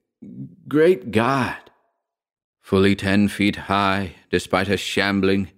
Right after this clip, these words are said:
crouching attitude expressive of infinite cosmic malignancy, a monstrosity of unbelievable horror was shown, starting forward from a cyclopean ivory throne covered with grotesque carvings.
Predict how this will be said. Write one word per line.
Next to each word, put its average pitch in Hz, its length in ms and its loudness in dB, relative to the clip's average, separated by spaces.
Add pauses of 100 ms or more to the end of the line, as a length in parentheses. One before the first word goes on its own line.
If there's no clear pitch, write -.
(380)
crouching 107 520 0
attitude 107 540 2
expressive 110 720 0
of 101 140 2
infinite 110 560 0
cosmic 117 500 0
malignancy, 110 760 2 (500)
a 120 80 6
monstrosity 127 1080 2
of 101 100 2
unbelievable 113 1000 2
horror 104 420 2
was 90 200 0
shown, 87 420 -2
starting 120 640 0
forward 98 480 0
from 98 180 -2
a 95 100 0
cyclopean 127 1120 0
ivory 113 440 2
throne 95 560 0 (320)
covered 101 420 -2
with 82 200 -4 (260)
grotesque - 840 -2
carvings. - 580 -4